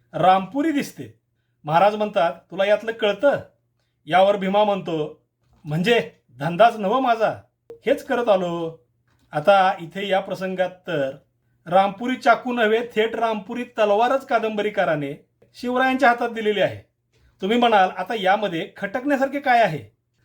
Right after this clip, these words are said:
तर याचे उत्तर म्हणून या रामपुरी चाकूचा इतिहासच सांगतो. इसवी सन सतराशे चौऱ्याहत्तर साली उत्तर प्रदेशातील लखनौचा नवाब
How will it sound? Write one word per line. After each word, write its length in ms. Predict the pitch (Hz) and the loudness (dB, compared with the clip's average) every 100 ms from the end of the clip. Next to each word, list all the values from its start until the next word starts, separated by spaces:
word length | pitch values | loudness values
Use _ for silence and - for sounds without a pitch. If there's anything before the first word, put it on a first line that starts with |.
| _ - | _ -4
तर 80 | 208 | 0
याचे 200 | 240 269 269 | 0 -2 -6
उत्तर 300 | 202 - 277 | -10 -2 0
म्हणून 320 | 240 180 160 - _ _ | 0 -2 -6 -10 _ _
या 140 | 196 | 0
रामपुरी 480 | 220 214 214 - 269 | 2 2 0 -4 -8
चाकूचा 440 | 269 277 - 220 - | -4 -6 -6 -10 -10
इतिहासच 520 | 190 240 226 226 277 | -10 -6 -4 -4 -6
सांगतो. 360 | - 175 - - _ _ _ _ _ - | -4 -4 -6 -16 _ _ _ _ _ -12
इसवी 300 | 196 214 247 | -6 -2 0
सन 140 | 254 | 0
सतराशे 420 | 240 226 220 220 | 0 0 0 0
चौऱ्याहत्तर 500 | 240 214 - 214 214 | 0 2 4 2 0
साली 380 | 196 185 151 147 - | -4 -4 -2 -6 -8
उत्तर 300 | 180 175 220 220 | -14 -10 -6 -4
प्रदेशातील 640 | 202 208 208 202 208 196 | -2 0 0 -2 -4 -2
लखनौचा 460 | 185 185 190 202 202 | -4 -2 -6 -2 -2
नवाब 400 | 180 160 175 | 0 2 2